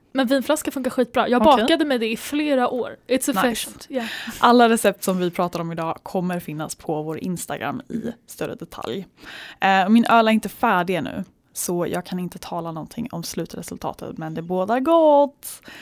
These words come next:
Speaker 3: Eh, <laughs> jag började freestyla redan vid mäskningen, eh, för jag hade en skvätt Carapils som jag så här inte visste vad jag skulle göra av. Så den hade vi ner där i.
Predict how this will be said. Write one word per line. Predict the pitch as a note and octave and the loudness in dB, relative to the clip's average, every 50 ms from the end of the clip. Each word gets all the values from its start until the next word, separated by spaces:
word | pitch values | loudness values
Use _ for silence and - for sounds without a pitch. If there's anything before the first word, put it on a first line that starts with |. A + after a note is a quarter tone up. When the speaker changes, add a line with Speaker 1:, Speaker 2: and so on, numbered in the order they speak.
| - - - - - - _ _ | -20 -20 -20 -20 -20 -20 _ _
Speaker 3:
Eh, | - F#3+ F#3+ F#3 F#3 F#3 F#3 F#3 - A3+ B3 - - - - | 2 4 4 4 4 4 4 4 2 2 0 -2 -2 4 6
<laughs> | C4+ D4 G#3 | 6 6 8
jag | A#3+ A#3+ A3+ | 6 6 8
började | B3+ B3 A3+ A3+ | 8 8 8 6
freestyla | - - A#3+ A#3 A3 - - A3 G#3 G3+ G3+ F#3+ F3+ | 2 0 -2 -2 -2 -2 0 0 2 2 4 2 2
redan | F3 F3 F3 - E3 | 0 -2 -4 -6 -8
vid | E3 E3 | -8 -6
mäskningen, | D#3+ E3+ F3 - - - F3 E3+ - - - F3+ - - - - - - - | -6 -8 -8 -8 -8 -6 -6 -6 -4 -6 -6 -8 -8 -12 -16 -16 -16 -8 -6
eh, | - D#3+ - | -4 -4 -4
för | D#3+ F3+ | -4 -4
jag | F3+ | -4
hade | E3+ E3+ F3+ | -4 -4 -4
en | F3 F3 | -4 -4
skvätt | F3 - G#3 F3+ - - _ - - - | -2 -2 -2 -2 -4 -6 _ -18 -16 -6
Carapils | - G3 F3 E3+ E3+ - G3+ F#3 D#3+ - - - - - - - - - - _ | -2 0 0 0 -2 -4 -6 -6 -6 -6 -6 -6 -6 -6 -6 -10 -16 -20 -20 _
som | - - - | -14 -12 -12
jag | - - | -12 -8
så | - | -6
här | - G2 F#2+ - - _ _ _ _ | -4 -4 -4 -6 -10 _ _ _ _
inte | - F3 D#3+ - | -10 -10 -10 -10
visste | - E3+ - - | -12 -12 -8 -8
vad | E3 | -8
jag | D#3+ E3 | -6 -6
skulle | - E3+ E3 | -6 -6 -4
göra | E3 D#3+ - | -4 -4 -4
av. | - | -4
Så | - - A3+ | -2 2 6
den | A3+ C4 B3 A#3 A3+ | 6 8 8 6 6
hade | A3 G3+ F3 F3 | 4 2 -2 -4
vi | F3 E3 | -6 -8
ner | D#3+ - F#2+ | -8 -10 -10
där | - - - | -10 -10 -8
i. | - - | -8 -8